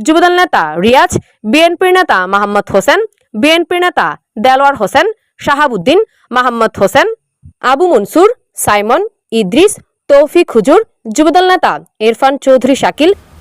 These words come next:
যুবদল নেতা আরমান, স্বেচ্ছাসেবক দলের রাশিদুল ইসলাম, তরুণ বড়ুয়া, মুন্না বড়ুয়া, জসিম, রনি, রাহেল, আসাদুল্লাহ মান্না,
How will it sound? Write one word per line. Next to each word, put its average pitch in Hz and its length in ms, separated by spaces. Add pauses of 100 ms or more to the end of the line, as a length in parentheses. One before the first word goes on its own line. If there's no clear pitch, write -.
যুবদল 311 360
নেতা 247 200 (240)
আরমান, 226 280 (400)
স্বেচ্ছাসেবক 294 560
দলের 294 220 (220)
রাশিদুল 247 380
ইসলাম, 294 200 (380)
তরুণ 302 300
বড়ুয়া, 208 280 (360)
মুন্না 285 320
বড়ুয়া, 214 260 (400)
জসিম, 220 320 (420)
রনি, 214 340 (440)
রাহেল, 208 300 (400)
আসাদুল্লাহ 302 560
মান্না, 196 240